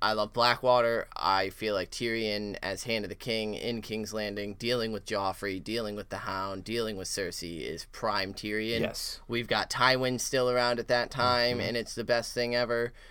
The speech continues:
Speaker 1: We've got Marjorie Tyrell starting to become a player at that point. Robb Stark is still alive with his mother. The War of the Five Kings is still on. It's a very who's who of who's gonna win this battle, and you don't know.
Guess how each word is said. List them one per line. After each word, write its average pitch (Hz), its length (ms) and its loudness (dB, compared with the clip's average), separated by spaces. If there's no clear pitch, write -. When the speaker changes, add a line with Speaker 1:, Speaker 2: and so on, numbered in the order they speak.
Speaker 1:
We've 117 180 0
got 101 180 4
Marjorie 104 520 0
Tyrell 107 540 2
starting 113 400 2
to 107 60 -6
become 113 240 -4
a 110 80 -2
player 113 380 4
at 110 140 0
that 110 240 2
point. 110 440 -2
Robb 117 340 4
Stark 117 440 2
is 120 100 -2
still 117 280 2
alive 117 300 4
with 117 120 -2
his 113 140 -4
mother. 117 360 2
The 104 120 -4
War 107 320 2
of 104 60 0
the 101 80 0
Five 87 280 -2
Kings 117 340 -4
is 110 120 -4
still 120 260 2
on. 110 380 4
It's 101 180 -4
a 90 40 -12
very 101 380 -4
who's 117 380 -4
who 131 380 2
of 107 240 2
who's 127 280 -2
gonna 107 200 -2
win 113 220 -2
this 101 180 -4
battle, 113 440 2
and 98 140 -6
you 85 80 -10
don't 117 320 -2
know. 113 440 -2